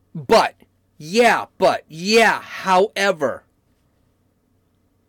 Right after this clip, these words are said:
These people are full of crap. And by the way, how do you not have those numbers? Did you seriously think you're gonna go on to Fox News and he wasn't gonna ask you for numbers?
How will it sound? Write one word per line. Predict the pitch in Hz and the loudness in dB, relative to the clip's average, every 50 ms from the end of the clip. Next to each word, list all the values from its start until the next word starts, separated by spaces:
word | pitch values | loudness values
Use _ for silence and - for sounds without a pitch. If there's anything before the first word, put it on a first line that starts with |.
| _ - | _ -6
These | 311 330 - | -6 -4 0
people | - 381 330 285 254 | 0 0 2 4 2
are | 226 190 | 2 2
full | 170 - - - - 220 214 202 196 - - | 0 -2 -10 -8 -2 0 0 0 0 -2 -4
of | 156 - - | -8 -10 -6
crap. | - 190 156 139 - - - _ _ _ | -4 -2 -2 -2 -4 -10 -20 _ _ _
And | - 359 359 | -10 -4 -2
by | 392 392 403 | 0 0 0
the | 415 381 | 2 4
way, | 349 311 220 - - _ _ _ | 4 4 4 2 -2 _ _ _
how | _ - - - 440 508 | _ -8 -2 0 2 4
do | 571 571 539 508 415 330 | 4 2 4 2 2 2
you | 269 | 2
not | 233 214 190 156 139 | 2 2 2 2 0
have | 143 160 156 147 147 151 | 0 0 0 0 2 2
those | 160 147 143 127 | 2 2 0 0
numbers? | 160 160 160 160 180 220 320 381 311 - - - _ _ _ _ _ - - _ _ _ | 2 4 4 4 4 2 -2 -2 -2 -4 -10 -14 _ _ _ _ _ -20 -20 _ _ _
Did | - 269 240 - | 0 0 0 0
you | 254 302 359 359 | 2 2 2 2
seriously | - - - - 254 269 277 285 294 302 285 - - 294 285 233 | 2 -2 -4 -2 0 0 0 0 -2 -4 -6 -6 -6 -6 -6 -6
think | - 285 262 262 262 247 _ | -4 -4 -4 -4 -4 -6 _
you're | - 226 220 | -6 -6 -2
gonna | 214 240 233 226 | 0 0 0 0
go | 196 202 208 208 | 0 0 0 2
on | 208 214 208 | 2 2 0
to | 196 185 | -2 -6
Fox | - - 196 185 294 - - - - | -2 0 0 2 2 0 -2 -6 -6
News | 196 185 185 190 202 226 269 247 - - - _ _ _ _ _ _ _ _ _ _ _ _ _ _ _ _ _ _ _ _ _ _ _ _ _ | -2 0 2 2 2 2 0 -4 -8 -14 -18 _ _ _ _ _ _ _ _ _ _ _ _ _ _ _ _ _ _ _ _ _ _ _ _ _
and | 202 214 214 220 214 214 202 202 196 196 196 _ _ _ _ _ _ _ _ _ _ _ _ _ _ - | -2 0 2 4 4 2 2 0 -2 -6 -10 _ _ _ _ _ _ _ _ _ _ _ _ _ _ -10
he | - - 240 247 | -2 0 0 0
wasn't | 208 175 139 131 143 175 220 254 349 339 | 0 -2 0 2 4 4 4 2 0 -2
gonna | 277 339 339 339 | 0 2 2 4
ask | 330 339 349 339 - - | 4 4 2 0 0 -2
you | 370 349 | -2 -2
for | - - 370 | 0 -2 0
numbers? | 381 370 392 403 427 415 370 - - - | 0 0 2 2 0 0 0 -2 -8 -16